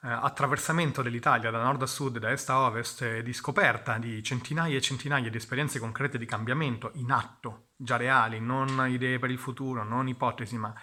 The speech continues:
cambiamenti in atto quotidiani, mi sono re-, mi sono reso conto di come un enorme dramma del nostro paese sia proprio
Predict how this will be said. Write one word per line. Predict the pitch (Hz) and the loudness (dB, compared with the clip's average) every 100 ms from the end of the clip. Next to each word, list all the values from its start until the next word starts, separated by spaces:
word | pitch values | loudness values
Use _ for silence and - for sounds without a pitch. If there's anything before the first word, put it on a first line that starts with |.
| - - _ | -18 -20 _
cambiamenti | 127 123 151 120 123 | -4 0 2 0 0
in | |
atto | 127 123 - 117 - _ _ _ _ _ - - | 2 0 -2 -8 -8 _ _ _ _ _ -20 -8
quotidiani, | - 156 160 104 110 123 123 - - - _ | -2 0 0 0 -2 -2 -4 -10 -18 -20 _
mi | 160 | -4
sono | - 175 135 135 | 2 4 6 6
re-, | 143 147 | 4 4
mi | 151 | 2
sono | 160 190 | 2 4
reso | 139 139 196 | 4 4 2
conto | 131 123 | 2 0
di | 127 | -2
come | 131 135 135 | 0 0 2
un | 139 143 | 2 2
enorme | 143 165 135 117 117 | 6 6 6 2 0
dramma | 117 135 110 110 110 | 4 4 4 0 -6
del | 120 | -4
nostro | 120 147 - | -4 -4 -6
paese | 151 147 107 113 | 0 0 0 -6
sia | 110 139 | -4 -4
proprio | 123 120 123 117 - | -4 -2 -4 -4 -16